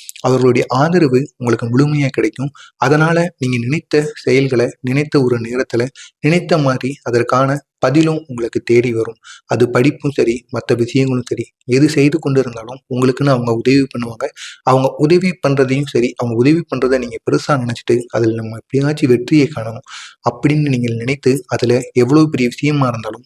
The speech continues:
அதில் நீங்கள் வெற்றியை கட்டாயம் அடைவீர்கள். ஆனா இந்த ஒரு நேரத்துல, இப்போதைய நேரத்துல உற்சாகம் அப்படின்னு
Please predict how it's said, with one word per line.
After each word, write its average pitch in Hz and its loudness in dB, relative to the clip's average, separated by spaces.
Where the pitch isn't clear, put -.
அதில் 120 2
நீங்கள் 117 -2
வெற்றியை 131 2
கட்டாயம் 131 -2
அடைவீர்கள். 113 -2
ஆனா 160 2
இந்த 127 -2
ஒரு 127 2
நேரத்துல, 135 0
இப்போதைய 131 2
நேரத்துல 131 0
உற்சாகம் 160 0
அப்படின்னு 123 -4